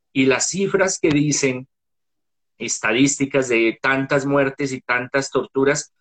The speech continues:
no son, eh, según las últimas investigaciones, no son tan fiables, pero sí cometieron grandes atrocidades, eh, porque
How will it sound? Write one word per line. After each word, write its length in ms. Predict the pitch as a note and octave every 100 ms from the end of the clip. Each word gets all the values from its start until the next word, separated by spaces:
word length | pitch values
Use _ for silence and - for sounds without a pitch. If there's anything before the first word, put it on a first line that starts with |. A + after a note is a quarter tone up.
| _
no 260 | C3+ C3+ C3+
son, 340 | B2+ C#3+ C#3+ D#3 C#3+
eh, 220 | B2+ C3 A#2+
según 320 | - B2 B2+
las 180 | C#3 D3
últimas 500 | D#3+ D3 D3+ D3 C3+
investigaciones, 1000 | B2+ A2+ - A2+ A2 - A#2 A#2 C#3 - _ _
no 240 | C3 C3+ C#3
son 280 | D3 C#3
tan 260 | C3+ C#3 C#3
fiables, 540 | - B2+ E3+ C#3+ G2+ - - - - -
pero 220 | C3+ C3+
sí 200 | C3 D3
cometieron 600 | - D3+ C#3+ B2+ A#2+ C3 C#3+
grandes 480 | C#3 C3+ C3 C3 C3+
atrocidades, 960 | C#3+ C#3 B2+ - A#2 A2+ G#2+ B2 D3+ - _ _ _
eh, 640 | - B2+ B2 A#2+ A#2 A#2 -
porque 560 | D#3+ E3 D#3 F#3 F3+